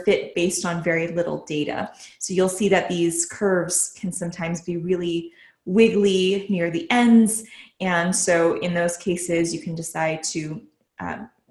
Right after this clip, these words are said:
either don't give yourself that much flexibility or also show confidence bands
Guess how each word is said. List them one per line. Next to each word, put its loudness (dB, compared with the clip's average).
either 0
don't 4
give 4
yourself 2
that 0
much -6
flexibility -2
or -2
also 0
show -2
confidence -8
bands -8